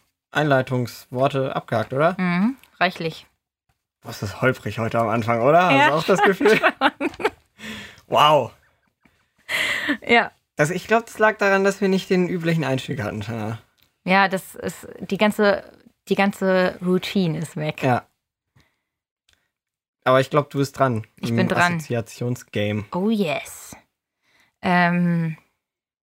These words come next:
Speaker 2: ich starte direkt rein.
Speaker 1: Ja, direkt los. Okay.
Speaker 2: Direkt los.
Speaker 1: Okay.
Speaker 2: Bist du ready?
Speaker 1: Ja.
Speaker 2: Gut.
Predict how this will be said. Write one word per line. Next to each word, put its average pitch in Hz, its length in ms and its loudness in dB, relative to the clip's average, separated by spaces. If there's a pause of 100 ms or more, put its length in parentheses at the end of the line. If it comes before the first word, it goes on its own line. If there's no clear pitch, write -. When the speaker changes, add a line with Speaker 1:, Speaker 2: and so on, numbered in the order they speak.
(260)
Speaker 2:
ich 170 140 -8
starte 190 260 0
direkt 214 320 -2
rein. 175 380 0 (160)
Speaker 1:
Ja, 151 180 4
direkt 165 320 -4
los. 131 260 -2
Okay. - 180 -6
Speaker 2:
Direkt 202 300 2
los. 208 320 0
Speaker 1:
Okay. 120 260 -6
Speaker 2:
Bist - 160 -8
du 285 40 0
ready? 165 340 2 (120)
Speaker 1:
Ja. 131 220 2 (500)
Speaker 2:
Gut. - 280 -8